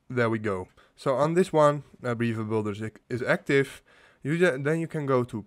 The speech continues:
pages and go to a page that you want to edit. For example, this homepage, hit Beaver Builder.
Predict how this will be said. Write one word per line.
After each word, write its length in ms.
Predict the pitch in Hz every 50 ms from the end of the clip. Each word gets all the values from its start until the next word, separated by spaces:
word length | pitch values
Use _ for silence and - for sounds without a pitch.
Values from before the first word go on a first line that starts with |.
| _
pages 600 | - 151 175 180 147 143 127 127 127 - - - -
and 180 | 123 123 120 117
go 160 | 120 117 117
to 160 | 113 - 117
a 60 | 110
page 280 | 104 - 113 104 101 -
that 140 | - 98 -
you 60 | 98
want 140 | 98 95 92
to 120 | 104 98
edit. 380 | 104 123 127 127 127 127 127 - -
For 180 | - - 120 113
example, 560 | 110 - - 113 104 104 98 - 107 101 95
this 240 | - 92 85 85 -
homepage, 600 | - 110 104 107 104 - 110 107 104 101 - - _ - - _ _
hit 320 | - 127 135 135 - - 123
Beaver 300 | 110 101 101 95 95 92
Builder. 500 | 90 101 101 101 101 104 101 104 113